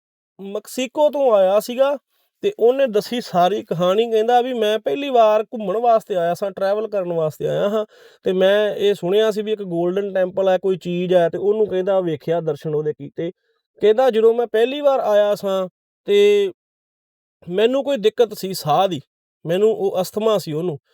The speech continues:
ਕਹਿੰਦਾ, "ਮੈਂ ਇੱਥੇ ਦਾ ਪੜ੍ਹਿਆ ਸਾਰਾ, ਇੱਥੋਂ ਦੇ ਗਾਈਡ ਨੇ ਮੈਨੂੰ ਗਾਈਡ ਕੀਤਾ ਵੀ ਇੱਥੇ ਇਸ਼ਨਾਨ ਕਰਨ ਦੇ ਨਾਲ ਬਹੁਤ ਕੁਛ ਪ੍ਰਾਪਤ ਹੁੰਦਾ।"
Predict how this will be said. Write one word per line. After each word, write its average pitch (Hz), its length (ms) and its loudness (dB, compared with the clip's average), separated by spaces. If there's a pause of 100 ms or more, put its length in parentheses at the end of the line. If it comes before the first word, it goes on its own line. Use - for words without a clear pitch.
(280)
ਕਹਿੰਦਾ, 233 280 2
"ਮੈਂ 226 340 2
ਇੱਥੇ 202 280 0
ਦਾ 220 100 2
ਪੜ੍ਹਿਆ 214 360 2
ਸਾਰਾ, 196 360 0
ਇੱਥੋਂ 196 220 -4
ਦੇ 208 120 0
ਗਾਈਡ 175 320 2
ਨੇ 190 100 -2
ਮੈਨੂੰ 190 260 -2
ਗਾਈਡ 170 220 4
ਕੀਤਾ 180 360 -2
ਵੀ 190 120 -4
ਇੱਥੇ 190 200 -2
ਇਸ਼ਨਾਨ 170 380 0
ਕਰਨ 170 240 0
ਦੇ 160 120 2
ਨਾਲ 160 240 2
ਬਹੁਤ 185 260 2
ਕੁਛ 226 200 -2
ਪ੍ਰਾਪਤ 175 320 0
ਹੁੰਦਾ।" 143 300 -6